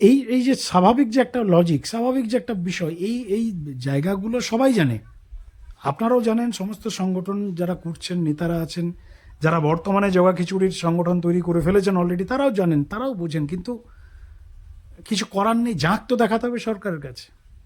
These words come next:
শুধু প্যারাদের নিয়ে সংগঠন করে রাস্তায় নামবো, দু হাজার জড়ো হবে, সরকার পাত্তা দেবে না। তার চেয়ে যদি সবাইকে নিয়ে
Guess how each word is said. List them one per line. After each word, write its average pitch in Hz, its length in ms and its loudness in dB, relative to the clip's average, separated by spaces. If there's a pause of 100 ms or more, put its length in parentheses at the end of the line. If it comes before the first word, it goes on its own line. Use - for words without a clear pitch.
(280)
শুধু 208 240 -2
প্যারাদের 220 380 2
নিয়ে 220 180 0
সংগঠন 196 460 -4
করে 196 200 -6
রাস্তায় 185 320 -2
নামবো, 180 380 0
দু 151 120 -4
হাজার 151 220 2
জড়ো 156 240 -4
হবে, 143 220 -6 (580)
সরকার 147 340 -4
পাত্তা 151 300 -6
দেবে 135 200 -6
না। 127 180 -12 (500)
তার 151 120 -2
চেয়ে 170 240 -2
যদি 170 200 -2
সবাইকে 240 480 0
নিয়ে 131 260 0